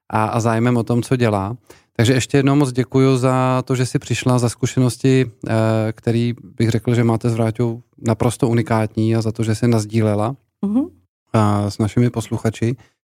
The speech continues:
Speaker 1: Kdyby si měla shrnout do jedné věty, to asi bude velká výzva pro tebe, a <laughs>
Speaker 2: <laughs>
Speaker 1: nějaký tip nebo ponaučení, a který jsi získala skrze tuhle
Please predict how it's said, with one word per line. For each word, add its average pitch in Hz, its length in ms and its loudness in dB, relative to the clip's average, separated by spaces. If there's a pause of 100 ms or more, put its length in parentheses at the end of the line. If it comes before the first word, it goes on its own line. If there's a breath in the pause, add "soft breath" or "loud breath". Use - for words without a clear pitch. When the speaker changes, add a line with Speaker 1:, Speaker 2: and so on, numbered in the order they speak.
(340)
Speaker 1:
Kdyby 117 240 2
si 143 160 2
měla 131 400 2
shrnout 127 640 0
do 117 100 2
jedné 123 240 2
věty, 113 300 0
to 113 260 -4
asi 107 200 -4
bude 113 160 -2
velká 110 240 0
výzva 110 280 0
pro 107 140 -4
tebe, 107 280 -4 (560 soft breath)
a 107 180 2
<laughs> - 1200 -2 (120)
Speaker 2:
<laughs> - 140 -6
Speaker 1:
nějaký 117 280 0
tip - 340 -2
nebo 127 320 2
ponaučení, 131 920 2
a 110 320 0
který 117 280 -2
jsi 135 140 0
získala 120 420 0
skrze 117 420 0
tuhle 120 340 0